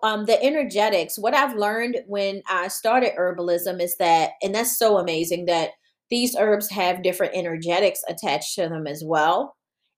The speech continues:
And intuitively, we often choose herbs or a part of my choosing herbs for my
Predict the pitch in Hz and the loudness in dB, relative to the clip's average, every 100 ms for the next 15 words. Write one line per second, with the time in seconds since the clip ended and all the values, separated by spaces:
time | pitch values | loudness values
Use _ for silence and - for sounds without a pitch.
0 | - 226 226 220 226 214 214 302 403 466 | 0 2 2 2 0 0 -2 0 2 2
1 | - 190 180 175 156 143 147 185 _ _ | 0 -2 -2 -4 -4 -6 -8 -12 _ _
2 | _ _ 180 190 247 - 220 233 - 220 | _ _ -6 0 0 4 4 4 2 -2
3 | 220 - 262 254 262 269 - 214 226 226 | -2 -4 0 2 2 0 -2 -2 2 2
4 | 226 220 - 202 196 202 196 185 185 - | 2 -2 0 2 4 4 4 2 0 -6
5 | _ - 196 - 233 240 - 196 190 196 | _ -2 -2 2 4 4 4 2 2 -2
6 | 190 185 - 208 196 180 - 175 175 175 | -2 -2 -4 -4 -2 -4 0 2 2 0
7 | - 185 170 165 160 156 - _ _ - | -6 -2 0 0 0 -2 -8 _ _ -14
8 | 180 185 185 165 165 147 170 | -4 -2 -2 -2 -4 -8 -10